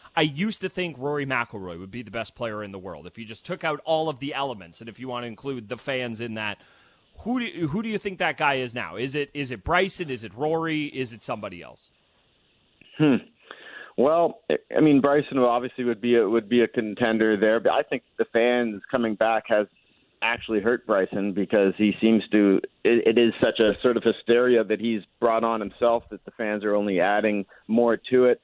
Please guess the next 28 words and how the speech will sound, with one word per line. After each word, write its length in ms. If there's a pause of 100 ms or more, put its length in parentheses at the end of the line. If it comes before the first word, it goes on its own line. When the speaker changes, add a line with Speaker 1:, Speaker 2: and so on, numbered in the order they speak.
(260)
Speaker 2:
I 80
mean, 160
I 100
think 180
right 220
now, 280
th-, 260
at 140
this 140
moment, 480
y-, 200
it's 120
gotta 240
be 120
Jon 260
Rahm. 340
He 120
has 100 (140)
shown 240
that 160
he's, 240 (800)
he 200
is 240
right 220
now 240
a 60
cut 200
above 280